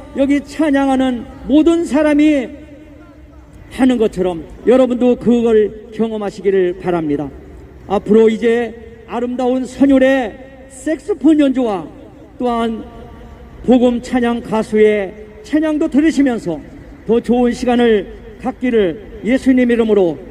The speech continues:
부탁을 드립니다. 그리고 삼월 구 일 날에는 대한민국을 책임지고 이끌어갈 대통령을 뽑는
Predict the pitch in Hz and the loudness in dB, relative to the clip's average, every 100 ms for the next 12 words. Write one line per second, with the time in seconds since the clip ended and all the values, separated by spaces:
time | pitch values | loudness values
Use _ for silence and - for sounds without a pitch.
0 | - 240 - 214 202 175 190 175 165 151 | -6 -6 -2 0 2 2 0 2 0 -2
1 | 131 - - - 220 226 233 233 233 - | -8 -16 -20 -2 2 4 4 2 -4 -16
2 | - - 247 240 233 - 226 233 226 208 | -20 -6 -2 0 0 0 0 0 2 2
3 | 202 208 202 147 - - - - 214 254 | 2 0 -2 -6 -14 -20 -20 -6 -2 0
4 | 247 254 254 247 254 262 254 - - - | 0 0 2 4 4 2 -2 -14 -20 -18
5 | - 294 294 247 254 262 262 220 - - | -8 -2 -2 0 0 0 0 0 -4 -16
6 | - - - 233 277 - 269 240 240 240 | -20 -20 -10 -4 -4 0 0 0 0 -2
7 | 214 - 254 - 302 311 294 302 - 294 | -2 -4 -4 2 4 4 2 0 -2 -4
8 | 262 285 233 | 0 0 -2